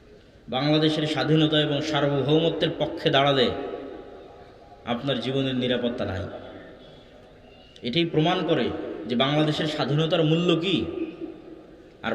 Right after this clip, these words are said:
বাংলাদেশের পক্ষে কথা বলার মূল্য কি, আর একটা মুসলমানের জীবনের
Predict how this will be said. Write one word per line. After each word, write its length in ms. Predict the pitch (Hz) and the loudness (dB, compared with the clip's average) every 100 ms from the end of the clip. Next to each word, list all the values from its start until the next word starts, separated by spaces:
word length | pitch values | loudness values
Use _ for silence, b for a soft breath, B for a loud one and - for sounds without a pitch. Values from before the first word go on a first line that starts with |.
| 117 | 0
বাংলাদেশের 540 | 139 151 143 147 - 156 | 2 2 2 0 0 0
পক্ষে 280 | 156 - 160 131 | -2 -2 -4 -4
কথা 180 | 127 165 | -2 0
বলার 200 | 175 180 165 | 0 0 0
মূল্য 160 | 180 180 165 | 0 0 0
কি, 120 | 147 - - - - - - | 0 0 -4 -6 -8 -10 -6
আর 80 | 127 143 | -2 0
একটা 140 | 151 139 | 0 -2
মুসলমানের 540 | 135 - 160 151 151 143 - | -4 0 2 2 2 2 0
জীবনের 360 | 135 139 135 | 0 0 2